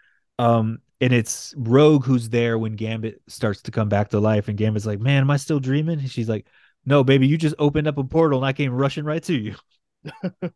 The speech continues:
And it was, it was sweet, and I loved it. And, uh, yeah, so Otherworld is basically free now. Um, Betsy Braddock and, uh, Rachel,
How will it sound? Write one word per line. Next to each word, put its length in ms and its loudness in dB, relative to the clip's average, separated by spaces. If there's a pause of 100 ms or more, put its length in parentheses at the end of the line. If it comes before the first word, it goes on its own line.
(180)
And 100 -10
it 60 -4
was, 240 -6 (180)
it 80 -4
was 220 -6
sweet, 480 0
and 200 -4
I 60 -4
loved 300 -2
it. 200 -2 (680)
And, 300 -8
uh, 340 -8
yeah, 200 0 (300)
so 300 4
Otherworld 640 2
is 240 -2
basically 480 -2
free 240 -6
now. 480 -6
Um, 480 -4 (480)
Betsy 480 0
Braddock 560 0
and, 240 -8
uh, 500 -6 (500)
Rachel, 680 -2